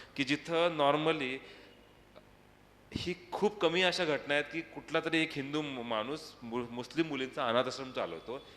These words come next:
ह्या घटना नाहीच आहेत actually, खूप नाहीच आहेत. म्हणजे मुस्लिम हिंदूंसाठी चालवत असेल, पण मुस्लिम, हिंदू मुस्लिमसाठी चालवणं खूप कमी घटना आहेत. आणि त्यात अशा एरियामध्ये जिथं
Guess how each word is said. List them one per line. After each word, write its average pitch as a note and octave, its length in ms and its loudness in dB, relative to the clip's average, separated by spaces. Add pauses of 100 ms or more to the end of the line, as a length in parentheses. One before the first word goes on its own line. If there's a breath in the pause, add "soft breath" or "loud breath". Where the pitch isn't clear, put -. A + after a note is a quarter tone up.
ह्या D3 100 -2
घटना C3+ 300 -2
नाहीच E3+ 320 4
आहेत F2 180 -4
actually, - 500 -18
खूप E3+ 140 -4 (220)
नाहीच C#3 240 0
आहेत. - 160 -12 (380 loud breath)
म्हणजे C3 60 -8
मुस्लिम D3+ 380 0
हिंदूंसाठी E3 440 0
चालवत C#3+ 240 0
असेल, C3 160 -8
पण C#3 140 -8
मुस्लिम, C#3 420 -4
हिंदू C3 340 -4
मुस्लिमसाठी C#3 500 -10
चालवणं B2+ 380 -4 (260 loud breath)
खूप F3 160 -4
कमी D#3 200 -2
घटना G2 260 -4
आहेत. D2 100 -16 (580)
आणि A#2+ 180 -4
त्यात E3+ 140 6 (300)
अशा A#2 260 4
एरियामध्ये D#3+ 500 4
जिथं D#3 600 0